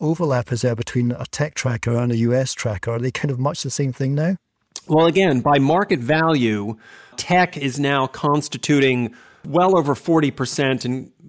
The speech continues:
Speaker 2: perhaps closing in on fifty percent at this rate of the
Speaker 1: Jeez.
Speaker 2: total value of the U S market. So you just don't have in sectors like banking or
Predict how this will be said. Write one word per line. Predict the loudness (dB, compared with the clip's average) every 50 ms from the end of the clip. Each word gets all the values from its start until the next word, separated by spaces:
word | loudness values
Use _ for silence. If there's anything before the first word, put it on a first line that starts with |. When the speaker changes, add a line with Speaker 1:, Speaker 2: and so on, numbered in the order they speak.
| -20 _ -6
Speaker 2:
perhaps | -6 -2 -2 -2 -2 -2 -4
closing | -2 2 2 2 2 2 2 2
in | 2
on | 2 0 0
fifty | -2 -2 -2 -2 -2 -2 -4 -2
percent | -2 -2 -4 -4 -2 -4 -4 -4 -4 -6
at | -8 -6
this | -4 -4 -4 -4 -6
rate | -4 -2 -2 -2 -2 -4 -8 -12 -16 _ -20 -20 -20 -20 -20 -6 -2
of | 0 0 2 2 0
the | -2
Speaker 1:
Jeez. | -4 -4 -4 -2 0 0 2
Speaker 2:
total | 2 0 0 -2 -2
value | -2 -2 -2 0 0 0 0 0
of | -2 -4
the | -4 -4
U | -2 -2 0 0
S | -2 -4 -6 -6
market. | -4 -4 -4 -4 -6 -8 -10 -14 -16 -18 -20 -20 _ _ _ _ _ _ _ _ _ _ _
So | -10 -4 -2 0 0 2 0 0 0 -2 -4 -6 -10
you | -6 -4 -4 -2
just | -2 0 0 0 0 -2 -2 0
don't | 0 2 2 0 0
have | -2 -2 -2 0 0 2 0 0 0 0
in | -2 -4
sectors | -2 -2 -2 -4 -2 -4 -6 -6 -4
like | -4 -6 -6 -6 -4
banking | -2 0 0 0 0 0 0 0 0 0 0 0 0 -2 -4
or | -4 -6 -6 -6